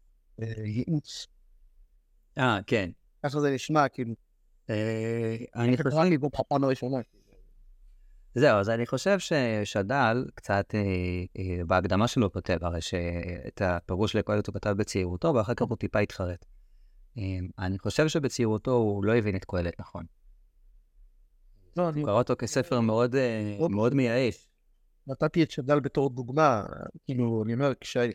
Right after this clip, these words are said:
Speaker 1: כשקראתי את הפסוק בעצמי בפעם הראשונה, זה נשמע ככה.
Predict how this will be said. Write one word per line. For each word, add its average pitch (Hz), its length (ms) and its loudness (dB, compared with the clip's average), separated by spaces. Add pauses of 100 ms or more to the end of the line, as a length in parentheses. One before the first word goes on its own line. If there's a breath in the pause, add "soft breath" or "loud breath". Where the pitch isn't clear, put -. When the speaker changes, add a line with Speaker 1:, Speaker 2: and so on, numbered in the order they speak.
(120)
Speaker 1:
כשקראתי 131 560 0
את 135 100 -2
הפסוק 127 340 -4
בעצמי 131 400 0
בפעם 127 260 2
הראשונה, 123 500 2
זה 113 100 -4
נשמע 120 560 0 (600)
ככה. 135 280 2